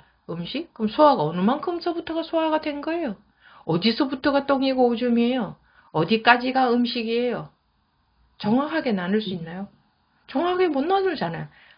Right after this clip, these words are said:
대충 모양에 따라서 대충 나눠놨잖아요. 그렇지 않아요? 모든 게 다 그렇지 않나요? 마음조차도 대충 나눠놨잖아요. 어디서부터가 편안한 마음이고, 어,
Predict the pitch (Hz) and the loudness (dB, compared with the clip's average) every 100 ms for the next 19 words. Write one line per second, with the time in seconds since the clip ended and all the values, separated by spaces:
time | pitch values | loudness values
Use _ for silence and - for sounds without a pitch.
0 | _ _ - 302 381 - - - 427 415 | _ _ -2 2 2 0 -2 8 8 8
1 | 415 392 277 285 254 233 233 233 220 208 | 2 0 0 0 0 -2 -2 -2 -4 -4
2 | 220 220 302 285 214 226 226 233 226 196 | -4 -4 -4 -4 -2 0 -2 -4 -2 0
3 | 196 269 - _ _ _ - - _ _ | 0 -2 -8 _ _ _ -20 -20 _ _
4 | - 214 214 359 320 247 320 415 180 233 | -2 0 2 2 4 4 2 0 2 4
5 | 330 427 427 294 247 254 220 - 302 226 | 6 4 4 0 0 0 -2 -2 -4 -4
6 | 277 269 - _ _ _ _ _ _ _ | -6 -10 -16 _ _ _ _ _ _ _
7 | - - - 170 180 226 294 349 370 320 | -12 -12 -2 6 8 8 4 -2 -4 -4
8 | 294 269 233 247 - 311 220 175 170 156 | -4 -2 0 -2 -2 -4 -4 -4 -8 -8
9 | 156 139 147 - - - 156 190 226 269 | -8 -10 -12 -20 -16 -2 2 4 4 2
10 | 320 339 381 359 349 349 - 302 302 302 | 0 2 4 6 6 4 0 -4 -2 -2
11 | 302 285 269 285 285 - 160 - - _ | -2 0 -2 -2 -8 -10 -12 -12 -20 _
12 | _ _ _ - 170 - - - - | _ _ _ -12 -10 -6 -6 -6 -4